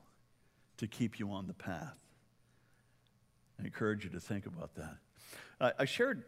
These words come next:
with, uh, our men's group on Wednesday night, I'd been reading and listening to the Bible Project, and they had talked about, you know, how we see the, the whole idea,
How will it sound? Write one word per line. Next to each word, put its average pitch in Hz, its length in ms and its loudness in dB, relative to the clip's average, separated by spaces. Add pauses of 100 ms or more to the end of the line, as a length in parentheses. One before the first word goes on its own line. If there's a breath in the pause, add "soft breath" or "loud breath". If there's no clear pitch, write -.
with, 117 260 0
uh, 95 180 10
our 101 140 8
men's 135 280 4
group 107 280 0
on 98 180 2
Wednesday 107 320 0
night, 107 320 2 (420 loud breath)
I'd 120 200 8
been 107 240 4 (440 loud breath)
reading 139 420 8
and 92 140 0
listening 110 480 4
to 101 200 -2
the 87 60 -6
Bible 123 300 4
Project, 87 480 0
and 110 80 0
they 123 100 4
had 110 120 0
talked 117 320 0
about, 95 320 2 (480 loud breath)
you 123 80 2
know, 107 100 8
how 139 260 6
we 120 240 2
see 127 640 2 (260)
the, 92 360 4 (340)
the 104 120 2
whole 180 480 0
idea, 113 760 4